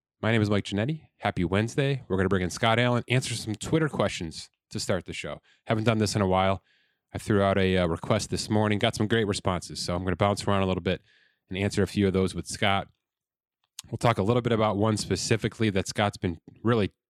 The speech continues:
dying to discuss for a while now in terms of the compensation, the importance of how some incentives specifically matter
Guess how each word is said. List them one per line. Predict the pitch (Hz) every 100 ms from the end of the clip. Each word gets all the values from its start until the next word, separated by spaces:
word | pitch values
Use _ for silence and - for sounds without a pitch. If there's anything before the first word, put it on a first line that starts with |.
| 87 98
dying | 110 120 110
to | 101
discuss | - 104 95
for | 101
a | 82
while | 92 98 98
now | 101 95
in | 92
terms | - 95 87
of | 82 - _ _ _ _ _ _ _ _ _
the | - 90 85
compensation, | - 131 107 101 113 113 - 107 104 104 - _ _
the | 95
importance | 85 - 110 104 107 101
of | 87
how | 90 90
some | 87 - 110
incentives | 104 - 113 110 87 104 120 - _ - -
specifically | - 92 - 135 98 - 78 92 - _ _ _ _
matter | 85 92 135 87 98 117